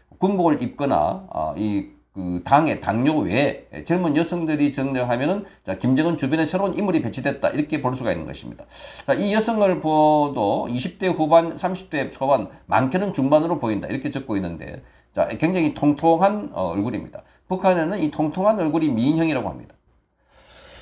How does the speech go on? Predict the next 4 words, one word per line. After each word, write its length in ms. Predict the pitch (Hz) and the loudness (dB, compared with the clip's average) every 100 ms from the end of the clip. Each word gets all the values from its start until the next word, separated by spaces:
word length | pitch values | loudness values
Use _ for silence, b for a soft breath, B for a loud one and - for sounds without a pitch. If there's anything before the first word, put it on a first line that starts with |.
| B _ | B _
자, 320 | 73 69 60 - | -6 -6 -6 0
거기다가 800 | 151 139 107 107 139 170 185 - _ _ | 2 4 4 4 6 4 2 -12 _ _
이렇게, 600 | 101 - 139 117 135 151 - | -4 -4 0 2 4 2 -4
에, 160 | 78 | -6